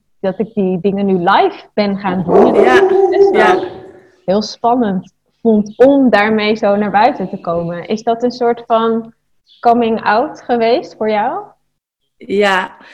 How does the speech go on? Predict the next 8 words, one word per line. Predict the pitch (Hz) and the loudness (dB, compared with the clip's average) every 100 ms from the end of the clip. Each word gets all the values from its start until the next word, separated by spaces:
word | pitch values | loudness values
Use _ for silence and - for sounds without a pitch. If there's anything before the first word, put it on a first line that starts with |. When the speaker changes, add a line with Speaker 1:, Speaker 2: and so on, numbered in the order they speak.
| - - - _ | -20 -20 -20 _
Speaker 2:
Ja, | 208 202 190 - | 0 2 0 -4
het | - 196 | -4 -2
is, | 208 220 - - - - - _ | 0 -2 -4 -12 -14 -18 -18 _
die | 196 214 208 | -8 -4 0
light | 208 220 240 | 2 2 2
language | 233 226 233 226 214 - | 0 -2 -2 -2 -2 -4
die | 214 - | -8 -8
kwam | 226 202 208 208 208 202 196 | -2 0 2 0 -2 -6 -8